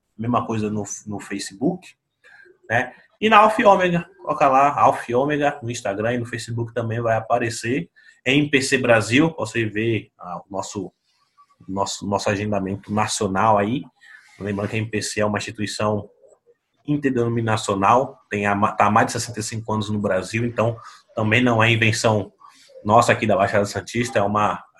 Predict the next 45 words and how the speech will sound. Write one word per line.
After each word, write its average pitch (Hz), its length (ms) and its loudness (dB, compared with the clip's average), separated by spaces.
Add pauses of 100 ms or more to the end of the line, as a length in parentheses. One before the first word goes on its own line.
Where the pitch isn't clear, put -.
é 92 40 -12
uma 95 420 -2
obra, 101 340 4
uma 98 160 -4
missão 104 320 -4
que 104 60 -6
já 104 80 0
tem 107 120 -4
acontecido 104 640 -8 (640)
há 101 80 0
bastante 135 500 0
tempo, 143 260 2
então 170 140 -2
tem 151 120 -2
muita 151 260 2
coisa 143 180 2
pra 135 140 0
oferecer 123 540 0
aí. 117 360 2
Com 131 120 -4
lá 113 100 2
você 127 180 2
vai, 120 160 2
pode 120 220 -2
ver 117 220 -4
todos 143 240 -2
os 143 100 -4
programas, 107 680 -2
projetos 101 680 -2
que - 140 -6
ele 98 80 -2
atua 131 440 -2 (640)
e, 120 260 0
quem 156 140 -2
sabe, 160 240 4
até 147 160 2
participar 147 600 0
aí. 107 220 0 (120)
Lembrando 110 440 -4
que 110 340 -4 (520)
então, 117 120 -2
Rede 120 260 2
Favela 117 560 6
é, 131 100 6
sim, 160 420 -2